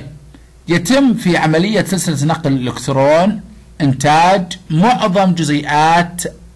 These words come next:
إي تي بي اللي هي وحدة الطاقة الخلوية.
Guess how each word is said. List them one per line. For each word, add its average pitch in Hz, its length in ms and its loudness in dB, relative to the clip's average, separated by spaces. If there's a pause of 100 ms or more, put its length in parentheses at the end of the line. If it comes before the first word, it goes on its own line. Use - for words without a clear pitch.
(120)
إي 214 260 -2
تي 202 340 -4
بي 185 360 -2
اللي 147 180 -2
هي 143 60 -2
وحدة 165 420 -4
الطاقة 151 440 -2
الخلوية. 120 720 -4